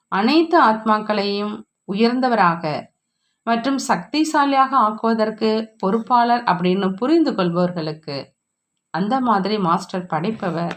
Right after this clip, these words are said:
மாஸ்டர் சர்வ சக்திவான், ஞானம் நிறைந்த ஆத்மாக்களுக்கு பாப்தாதாவின் அன்பு நினைவுகள் மற்றும் நமஸ்காரம் செய்றாங்க. நாமும் நம்மளுடைய பாப்தாதாவுக்கு அன்பு நினைவுகள் மற்றும் நமஸ்காரம்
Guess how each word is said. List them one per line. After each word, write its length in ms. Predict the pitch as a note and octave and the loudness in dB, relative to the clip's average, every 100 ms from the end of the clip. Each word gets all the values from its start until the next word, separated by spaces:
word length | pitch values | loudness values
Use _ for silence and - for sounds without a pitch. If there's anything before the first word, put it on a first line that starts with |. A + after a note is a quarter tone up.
| - _ _ _ _ _ _ G#3+ | -12 _ _ _ _ _ _ -2
மாஸ்டர் 380 | B3 - B3 A3+ | 0 2 0 0
சர்வ 320 | G#3 A#3 D4+ - - | 0 0 0 0 -2
சக்திவான், 640 | F3 - B3 G3+ F3 D#3 - _ _ _ _ - | -2 -4 -4 2 2 0 -6 _ _ _ _ -6
ஞானம் 420 | F3+ F#3 G#3 A3 | 0 2 2 2
நிறைந்த 360 | G#3+ B3 D4 C#4+ F#3+ | 0 0 0 4 2
ஆத்மாக்களுக்கு 720 | F#3+ G3 F#3 F3+ F3 F3 E3+ D#3 - _ _ _ _ _ _ | 2 -2 -2 0 -2 -2 -4 -6 -8 _ _ _ _ _ _
பாப்தாதாவின் 800 | F3+ G3 C#4 C#4+ A#3+ G#3+ G3 F3+ D#3+ | 2 4 4 4 4 4 2 2 2
அன்பு 240 | G3 B3 A#3 | 2 0 2
நினைவுகள் 520 | F3 F#3 A3+ A3 F3+ B3+ A3 | 2 2 2 2 0 0 -2
மற்றும் 340 | E3+ - A3+ G#3 | -4 -4 -4 -2
நமஸ்காரம் 600 | E3 E3+ - D#3+ D#3+ F3 | -4 -6 -4 -4 -2 -6
செய்றாங்க. 400 | C#3+ C3 A#2+ A#2 - _ _ _ _ _ _ _ _ _ _ | -6 -8 -8 -10 -14 _ _ _ _ _ _ _ _ _ _
நாமும் 500 | G3+ G3 C4+ D#4 D4+ C#4+ | 0 4 4 4 4 2
நம்மளுடைய 400 | G#3+ F#3+ F3+ F3 E3+ | 2 0 2 0 2
பாப்தாதாவுக்கு 800 | E3+ F#3+ G3 F3 E3 D#3+ D3 C#3+ C#3 - - _ | 2 2 0 0 0 -2 -6 -8 -8 -12 -20 _
அன்பு 320 | - G3 G3 F3 D#3+ | -8 -4 -2 -2 0
நினைவுகள் 500 | F#3 A#3 A#3+ G#3+ G3 | 0 0 0 -2 -2
மற்றும் 400 | D#3 D#3 G3+ D4+ E4+ _ _ _ _ _ _ - | -4 -6 -8 -8 -8 _ _ _ _ _ _ -10
நமஸ்காரம் 760 | E3+ E3+ E3 - F#3 E3+ F3 | -4 -2 -4 -4 0 2 2